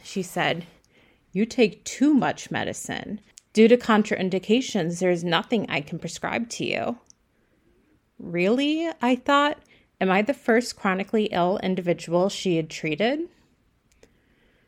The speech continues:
"So what about my eating?" I asked.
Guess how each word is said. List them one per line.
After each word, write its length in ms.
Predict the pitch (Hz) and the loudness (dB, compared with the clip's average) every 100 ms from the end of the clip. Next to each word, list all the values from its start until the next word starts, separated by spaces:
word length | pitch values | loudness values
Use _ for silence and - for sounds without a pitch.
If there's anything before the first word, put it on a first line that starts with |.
| _ _ | _ _
"So 460 | - - - 214 208 | -14 -10 -2 2 2
what 320 | 202 208 220 | 2 2 4
about 360 | 220 208 202 - | 4 2 2 2
my 480 | 190 180 175 175 175 | 0 0 2 0 -2
eating?" 640 | 208 220 180 135 - 196 220 - _ _ - | 0 2 2 0 -2 -4 -6 -10 _ _ -8
I 160 | 175 160 | -2 -2
asked. 540 | - - - - - | -2 -4 -6 -12 -18